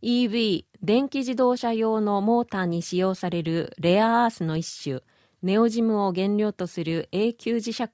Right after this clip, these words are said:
の国内生産が始まり、イーブイをめぐるサプライチェーンの安定化につながることが期待されています。電子材料メーカーのソンリム先端産業は、ネオジム磁石を製造する工場を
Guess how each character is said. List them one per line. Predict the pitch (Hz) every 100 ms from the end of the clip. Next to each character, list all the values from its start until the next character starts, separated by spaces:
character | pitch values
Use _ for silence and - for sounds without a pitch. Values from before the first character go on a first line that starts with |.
| 170
の | 156 156 - _
国 | - 175 233
内 | 240 233
生 | 233 226
産 | 196 165
が | 160
始 | 165 156
ま | 151
り、 | 147 147 - _ _ _ _
イ | 214 233
ー | 220
ブ |
イ | 240 220
を | 185
め | 175
ぐ | 175
る | 165 165 -
サ | - 160
プ | -
ラ | 247 247
イ |
チ | 240 240
ェ |
ー | 220
ン | 175
の | 165 -
安 | 165 202 226
定 | 240 233
化 | 226
に | 214
つ | 196
な | 196 190
が |
る | 190
こ | 185
と | 196
が | 185 175
期 |
待 | - 160
さ | 156
れ | 151
て | 143 147
い | 135
ま | 139
す。 | - _ _ _ _ _ _ _ _ _ _ _ -
電 | 185 254
子 | 269 240
材 | 247 247
料 | 254 247
メ | 254
ー | 247
カ | 202 190
ー |
の | 170 165 160 -
ソ | 254 247
ン | 240
リ | 208
ム | 175
先 | 151 202 226
端 | 226 226
産 | 226 220
業 | 202 170 151
は、 | 139 151 - _ _ _ _
ネ | 175 190
オ | 262
ジ | 247 254
ム | 247
磁 | 233
石 | 247 254 -
を | 170 165
製 | 190 196
造 | 202 196
す | -
る | 196
工 | - 202
場 | 196 208 180
を | 156